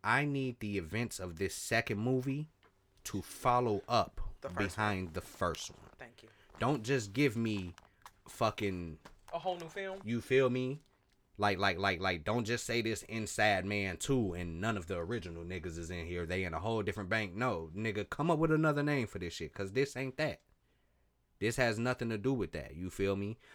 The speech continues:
Speaker 1: But Good Burger Two, my, my issue with sequels that are beyond ten years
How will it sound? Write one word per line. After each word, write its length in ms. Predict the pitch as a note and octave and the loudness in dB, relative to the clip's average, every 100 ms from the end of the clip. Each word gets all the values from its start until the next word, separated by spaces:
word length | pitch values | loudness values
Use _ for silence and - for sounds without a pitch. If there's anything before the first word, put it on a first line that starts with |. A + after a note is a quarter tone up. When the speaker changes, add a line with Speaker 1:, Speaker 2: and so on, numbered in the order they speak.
| - | -8
Speaker 1:
But 340 | F#2+ A2 G2 - _ _ _ - | 0 0 0 -6 _ _ _ -8
Good 260 | F#2 C3+ B2 | 0 2 4
Burger 340 | C#3+ C#3 B2 | 4 4 2
Two, 400 | G#2 D#3+ D3 B2 - - - | 0 2 4 2 -6 -12 2
my, 220 | A#2+ C3 - | 4 4 0
my 200 | A#2 C#3 | 2 2
issue 260 | D3 - B2 | 0 -2 -2
with 160 | G#2+ | -2
sequels 640 | - - B2 A2 G2+ F#2 E2+ | -2 -2 -2 -2 -4 -4 -2
that 320 | F#2 F2 - _ _ _ _ _ _ _ _ _ _ | -2 -2 -4 _ _ _ _ _ _ _ _ _ _
are 180 | F#2+ F#2+ | 2 2
beyond 680 | D#2+ E2+ F2+ F#2+ F2+ E2+ E2 - | 2 -4 -4 -2 -4 -6 -8 -14
ten 340 | - G2 F#2+ | -6 -4 -2
years 560 | F#2 G2 G2+ F#2+ F#2+ | -2 0 0 0 -2